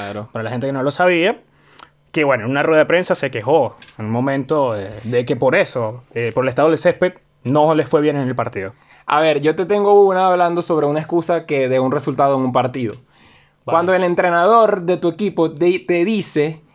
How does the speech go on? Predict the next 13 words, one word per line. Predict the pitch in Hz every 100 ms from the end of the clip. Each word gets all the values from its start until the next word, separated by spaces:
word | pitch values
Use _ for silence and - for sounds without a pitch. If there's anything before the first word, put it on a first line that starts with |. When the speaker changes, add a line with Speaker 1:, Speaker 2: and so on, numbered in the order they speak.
| _ _ _ _
Speaker 1:
que | - 180
perdieron | 175 160 151 202 214 165 151 -
o | 160
que | 160 143
no | 143 151 170
lograron | 180 180 180 165
el |
resultado | 151 139 131 156 165
esperado | 160 180 170 147 156 151 _ -
solo | - 190 190
por | 180 165
tema | 165 156
físico. | 131 123 - -